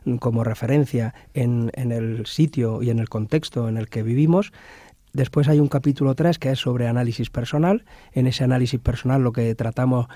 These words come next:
de hacer es como ver qué puntos fuertes y puntos débiles tiene la persona y, eh, lo que le damos importancia es que sobre los puntos débiles que tenemos las personas, pues,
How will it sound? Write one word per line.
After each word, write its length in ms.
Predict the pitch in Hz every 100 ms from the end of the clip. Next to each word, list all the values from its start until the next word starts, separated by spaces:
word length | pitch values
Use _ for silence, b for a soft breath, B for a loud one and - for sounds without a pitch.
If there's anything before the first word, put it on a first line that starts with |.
| B -
de 80 | 127
hacer 320 | - 131 127
es 180 | 147 131
como 580 | - 127 120 120 120 117 B B -
ver 320 | 127 143 127 - _ _
qué 380 | 151 143 127 -
puntos 320 | 139 139 123
fuertes 380 | - 147 151 120
y 40 |
puntos 280 | 120 123 117
débiles 320 | 131 156 117
tiene 180 | - 123
la 120 | 123
persona 440 | 127 135 175 175 220 B B B
y, 300 | - 175 180
eh, 360 | 175 135 131 127
lo 240 | 123 123
que 80 | 120
le 80 | 127
damos 160 | 135 151
importancia 420 | 151 147 156 160
es 40 |
que 160 | 151 151
sobre 200 | 143 135
los 80 | 123
puntos 300 | 139 147 143
débiles 300 | 147 143 135
que 140 | 143
tenemos 320 | 131 135 139
las 100 | 143
personas, 400 | - 139 147 160 180 B B
pues, 260 | - 147 156